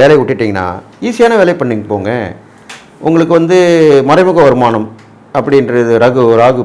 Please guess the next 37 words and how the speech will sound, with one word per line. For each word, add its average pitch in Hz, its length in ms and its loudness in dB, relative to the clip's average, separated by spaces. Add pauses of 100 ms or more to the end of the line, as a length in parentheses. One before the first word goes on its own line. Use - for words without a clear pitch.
பத்துல 120 200 -4
இருக்க 110 220 0
ராகு 110 240 -2
செய்யக்கூடியவர். 90 540 -8 (760)
அப்போது 139 600 0 (280)
ரியல் 165 220 4
எஸ்டேட் 151 320 -2
கமிஷன், 120 320 -6
கமிஷன் 185 340 -2
மூலிமா 160 220 2
வரக்கூடிய 135 300 0
தொழிலா 120 260 0
என்ன? 104 180 -4 (140)
ரியல் 139 140 2
எஸ்டேட் 113 280 -4
பண்ணலாம், 95 460 -6 (560)
ஒரு 123 120 0
பொருளை 143 280 2
வாங்கி 127 500 2
ஒரு 110 100 0
ஏஜென்சி 131 420 0
எடுத்து 113 240 -4
ஒரு 110 60 -2
பொருளை 123 300 0
வாங்கி 113 260 -2 (120)
இன்னொருத்தருக்கு 110 460 -4
விற்று 107 260 -2
அது 113 220 -2
மூலிமா 110 160 -2
கமிஷன் 101 340 -6
பெறலாம். 87 380 -8 (180)
கமிஷன் 160 600 -2 (260)
வரக்கூடிய 143 420 0 (840)
தொழில் 123 320 -2
வியாபாரம் 120 300 2
எல்லாமே, 131 140 -2
எல்லாமே 143 320 0